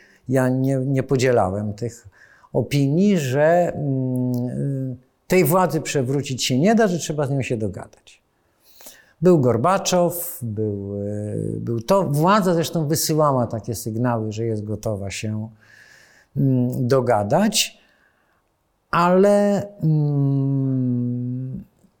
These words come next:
jakby kłopot podwójny. Pierwszy kłopot jest taki, że ja miałem poczucie, że jesteśmy, e,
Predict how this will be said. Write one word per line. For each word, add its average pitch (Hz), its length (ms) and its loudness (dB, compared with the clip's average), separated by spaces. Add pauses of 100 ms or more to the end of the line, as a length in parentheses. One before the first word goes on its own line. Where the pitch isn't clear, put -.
(240)
jakby 147 200 4
kłopot 262 360 0
podwójny. 117 680 2 (460)
Pierwszy 226 300 2
kłopot 220 300 2
jest - 140 -6
taki, 208 320 0
że 165 240 2
ja 170 180 2
miałem 170 360 0
poczucie, 165 540 -2
że 139 160 -2
jesteśmy, 147 560 -4
e, 147 240 -6